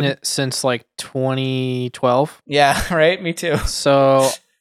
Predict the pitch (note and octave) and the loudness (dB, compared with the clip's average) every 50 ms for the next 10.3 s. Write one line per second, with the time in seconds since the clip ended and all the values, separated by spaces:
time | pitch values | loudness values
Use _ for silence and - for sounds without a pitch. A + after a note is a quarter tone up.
0 | _ _ _ - D3 E3+ A3+ C4+ E4 E4 C#4 F3+ F3+ F3+ E3+ E3+ D#3 D3+ D3 D3 | _ _ _ -2 0 2 4 6 6 4 4 4 0 2 2 2 2 2 0 -2
1 | D3 C#3 C#3 C3+ C3+ C3+ C3+ - - - C3+ C3 C3 B2 - - C3 B2 A#2+ A2+ | 0 0 0 0 0 0 -2 -4 -4 -4 -2 -2 -2 -6 -2 0 0 0 0 -2
2 | - - - - _ _ _ - C#3+ D#3 F3+ G3+ A3+ B3 A#3+ B3 A#3 G3 F#3 F3 | -6 -8 -8 -10 _ _ _ -2 -2 0 2 2 2 2 4 4 4 4 4 2
3 | E3 D3+ D3 D3+ D#3 D3 - - C#3 C#3 C3+ C3+ B2+ C3 B2+ C#3 C#3 C3+ C#3 C#3 | 2 2 2 2 0 0 -2 -4 -2 0 0 2 2 0 0 2 0 0 0 0
4 | C3+ B2+ B2 C3+ B2 B2 B2 - E3+ F3+ F#3 F#3 F3 F3+ E3+ E3+ E3+ - - - | -2 -2 0 0 0 0 0 -4 -6 -4 -4 -2 -2 -2 -2 -2 -4 -4 -6 -2
5 | - F3+ F3+ F3 F3+ F3+ F3 D#3+ D3 C#3+ D3 C#3+ C3+ B2+ B2 B2+ C#3 - - D#3 | 0 0 2 4 4 4 4 2 0 0 0 -2 0 0 0 0 0 0 -4 -6
6 | C3+ C3 A#2+ A#2 A2 A2+ G#2+ G#2 _ _ _ _ _ A#2 A2+ A#2+ B2+ B2+ - - | -4 -4 -4 -4 -4 -6 -10 -10 _ _ _ _ _ -18 -18 -12 -12 -12 -12 -10
7 | G3+ D#3 C3+ A#2+ A2+ A2+ C3+ C#3 B2+ A#2+ - C3+ C3 B2 A#2+ - _ _ _ _ | -12 -10 -8 -8 -6 -2 -2 -2 -2 -2 -4 -4 -4 -4 -4 -6 _ _ _ _
8 | _ _ _ - C#3 C3+ A2+ G2+ C#3+ D3 D#3 D3+ C#3+ C3+ C3+ C3 C3 B2+ - - | _ _ _ -4 0 2 2 2 2 2 0 -2 -2 -2 -2 -2 -2 -2 -2 -4
9 | C3+ A#2+ - A#2+ - A#2+ A#2 A2+ _ - _ _ - - B2+ - B2 - - B2 | -6 -4 -4 -4 -4 -4 -6 -6 _ -12 _ _ -8 -8 -6 -6 -6 -6 -4 -2
10 | B2 C3 C#3+ E3 F3 E3+ | -2 -2 -2 -2 -4 -6